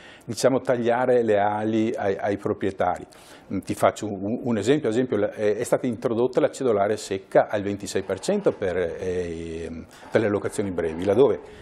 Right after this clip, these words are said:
nei contratti normali o al dieci o al ventuno per cento. Eh, oltre i quattro appartamenti dati in locazione, uno diventa imprenditore,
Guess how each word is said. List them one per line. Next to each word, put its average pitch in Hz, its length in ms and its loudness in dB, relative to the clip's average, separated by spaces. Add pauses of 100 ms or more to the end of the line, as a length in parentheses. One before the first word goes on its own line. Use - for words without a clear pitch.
(140)
nei 123 220 0
contratti 113 540 0
normali 131 460 2
o 117 180 4
al 127 120 2
dieci 101 420 0
o 98 200 4
al 98 140 0
ventuno 87 340 -6
per - 160 -6
cento. 156 520 -2 (1200)
Eh, 113 400 4
oltre 180 400 6
i 139 160 0
quattro 151 400 2
appartamenti 131 560 0
dati 113 300 0
in 107 80 0
locazione, 147 760 2
uno 175 160 0
diventa 143 320 2
imprenditore, 113 840 2